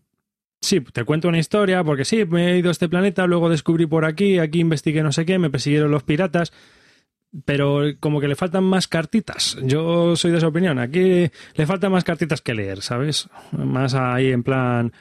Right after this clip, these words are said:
Eldritch Horror, de co-, macitos de exploración o cosas así, no sé. Es, es todo, tira un dado de veinte y a ver qué sacas.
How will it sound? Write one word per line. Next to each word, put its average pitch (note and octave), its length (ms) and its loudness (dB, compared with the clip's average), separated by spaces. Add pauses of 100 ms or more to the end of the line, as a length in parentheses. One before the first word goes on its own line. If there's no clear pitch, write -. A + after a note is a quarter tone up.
(120)
Eldritch C#3 320 0
Horror, G#2+ 300 -2 (760)
de C3 180 -2
co-, D3+ 120 -4
macitos C#3 640 -2
de B2 280 0 (300)
exploración D3+ 720 0
o C#3 100 0
cosas D3+ 260 -2
así, C3+ 260 -2
no B2+ 100 -2
sé. C#3 160 -4 (800)
Es, - 220 -10
es C3 200 -4
todo, D#3 260 2
tira E3+ 200 0
un F3+ 60 2
dado F3 200 2
de E3 100 2
veinte F#3 260 2
y E3 40 2
a D3+ 40 0
ver D3+ 120 0
qué D3 80 -2
sacas. - 420 -8